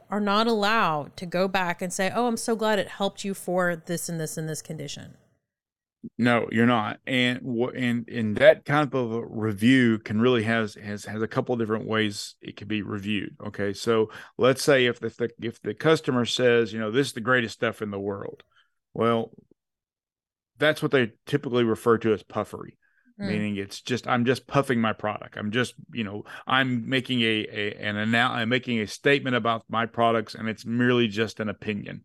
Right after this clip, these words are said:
Speaker 2: Okay. You know, and that, and that's okay. It can be,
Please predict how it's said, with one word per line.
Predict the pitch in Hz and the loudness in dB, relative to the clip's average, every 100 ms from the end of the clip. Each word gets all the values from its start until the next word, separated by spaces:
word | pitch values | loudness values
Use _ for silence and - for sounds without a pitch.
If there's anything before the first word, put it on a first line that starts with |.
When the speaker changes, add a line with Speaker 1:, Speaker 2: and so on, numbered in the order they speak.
| _ | _
Speaker 2:
Okay. | 101 101 98 95 - - _ _ _ | -10 -6 -6 -8 -18 -20 _ _ _
You | - | -10
know, | 95 | -6
and | 101 | 0
that, | 123 127 | 0 2
and | 120 120 | 2 2
that's | 143 143 | 2 0
okay. | 139 127 - 107 - - _ | 0 -2 0 0 -2 -16 _
It | 113 120 | -4 -2
can | 120 | 0
be, | 117 113 | 0 0